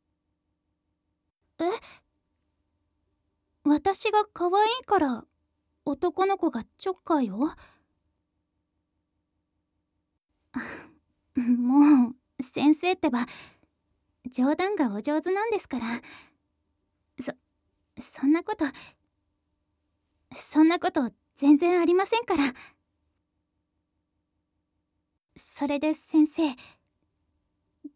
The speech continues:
だから、ですから、私、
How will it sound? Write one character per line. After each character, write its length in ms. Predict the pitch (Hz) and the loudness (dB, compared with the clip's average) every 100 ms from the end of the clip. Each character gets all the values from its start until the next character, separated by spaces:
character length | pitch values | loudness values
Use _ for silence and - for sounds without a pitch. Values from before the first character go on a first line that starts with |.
| - | -4
だ 120 | 330 | -4
か 140 | 330 311 | -2 -2
ら、 360 | 262 220 - _ _ - _ _ _ - _ _ _ _ 262 - _ _ 269 269 - _ | -2 -6 -12 _ _ -20 _ _ _ -20 _ _ _ _ -16 -16 _ _ -2 -2 -2 _
で 120 | 311 | -6
す 140 | 349 - | -6 -8
か 160 | - | -10
ら、 180 | 294 233 - - - _ _ _ _ _ _ _ _ _ - | -8 -8 -10 -20 -20 _ _ _ _ _ _ _ _ _ -2
私、 640 | 294 294 320 339 330 | 0 0 -6 -6 -8